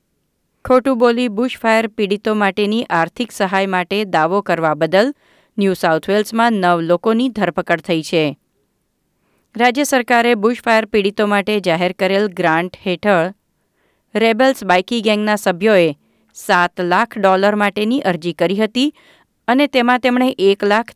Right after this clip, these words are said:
તેર હજાર ડોલર મેળવ્યા પણ હતા. આ ગોબાચારીની તપાસને પગલે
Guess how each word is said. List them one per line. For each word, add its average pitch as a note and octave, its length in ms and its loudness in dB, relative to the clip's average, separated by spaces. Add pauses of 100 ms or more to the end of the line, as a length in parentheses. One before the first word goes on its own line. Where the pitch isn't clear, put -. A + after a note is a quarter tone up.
તેર G3 200 0
હજાર G#3+ 340 0
ડોલર F#3 380 2
મેળવ્યા F3+ 420 2
પણ E3+ 220 -2
હતા. D#3+ 480 -2 (580)
આ F#3 100 0
ગોબાચારીની G#3+ 760 0
તપાસને E3+ 540 -2
પગલે G3+ 460 0